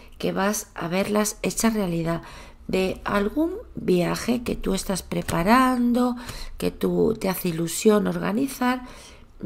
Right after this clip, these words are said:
y también nos está hablando de logros que llegan, de éxito, de triunfo,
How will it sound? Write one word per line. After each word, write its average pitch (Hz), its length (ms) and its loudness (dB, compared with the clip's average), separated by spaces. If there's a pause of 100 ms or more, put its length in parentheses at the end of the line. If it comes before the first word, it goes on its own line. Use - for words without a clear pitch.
(160)
y 135 120 0
también 175 380 -4
nos 180 160 -6
está 196 260 -4
hablando 220 480 2
de 180 160 2
logros 247 440 4
que 190 180 -2
llegan, 170 380 -2
de 170 280 -2
éxito, - 680 -2
de 175 160 0
triunfo, 180 760 0